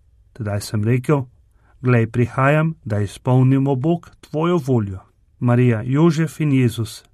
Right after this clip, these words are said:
nazareška družina, predstavlja zborovski odgovor na očetovo voljo.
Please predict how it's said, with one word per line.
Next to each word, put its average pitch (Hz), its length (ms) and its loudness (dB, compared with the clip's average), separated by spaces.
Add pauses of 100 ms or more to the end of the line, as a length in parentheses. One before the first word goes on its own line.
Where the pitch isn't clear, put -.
(140)
nazareška 120 640 -2
družina, 156 560 0 (140)
predstavlja 151 680 0
zborovski 185 600 -2
odgovor 151 480 0
na 143 160 0
očetovo 160 540 -4
voljo. 110 440 -2